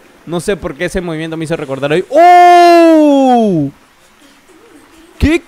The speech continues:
carajo? Les cortó el pescuezo a todos.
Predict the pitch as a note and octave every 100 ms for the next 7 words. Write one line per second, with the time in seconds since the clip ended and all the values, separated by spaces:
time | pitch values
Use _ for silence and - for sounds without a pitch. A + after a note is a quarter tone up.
0 | _ A#3 A3+ A3 C#4+ G#4 - _ _ _
1 | _ _ _ _ _ _ _ _ - F#3+
2 | G3+ G#3+ A3+ - - - - - - -
3 | - - G3+ G3 C4 C4 A3 - A3+ -
4 | - C4+ D4 B3 - C4+ C4+ B3 G3 E3
5 | -